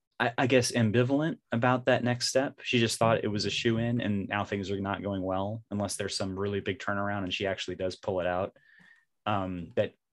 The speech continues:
th-, she's gonna be out of the conversation. Say Mayor Pete gets in there, w-, they, do you think the D N C has a strategy to make him more palatable to the,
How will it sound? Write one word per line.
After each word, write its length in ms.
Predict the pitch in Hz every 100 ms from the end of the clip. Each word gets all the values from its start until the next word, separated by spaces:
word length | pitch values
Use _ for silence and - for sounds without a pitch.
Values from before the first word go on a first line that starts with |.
| -
th-, 120 | - _ _ _
she's 260 | - 123 110
gonna 220 | 113 98
be 140 | 98
out 140 | 95 95
of 60 |
the 80 | 87
conversation. 920 | - 101 90 - 110 117 95 87 87 - _ _
Say 500 | - 120 113 110 101 104
Mayor 280 | 107 98
Pete 300 | 90 147 120
gets 220 | 107 98 104
in 140 | 92
there, 380 | 92 90 87 - _ _ _ _ _ _ -
w-, 280 | 101 107 - - - _ _ _ _ _ _ _ _ -
they, 240 | 117 113 - _ _ 120
do 140 | 120
you 160 | 147 175
think 340 | 151 143 - -
the 220 | 107 98
D 300 | 87 110 110
N 100 | 107
C 300 | - 110 104
has 280 | 104 104 -
a 40 |
strategy 840 | - - 104 113 113 90 87 85 -
to 100 | 98
make 320 | 95 101 101
him 180 | 101 92
more 240 | 95 90
palatable 840 | - 98 98 101 92 87 82 85 78 _ _ _ -
to 500 | 101 90 87 82 - _ _ _ _ _
the, 120 | -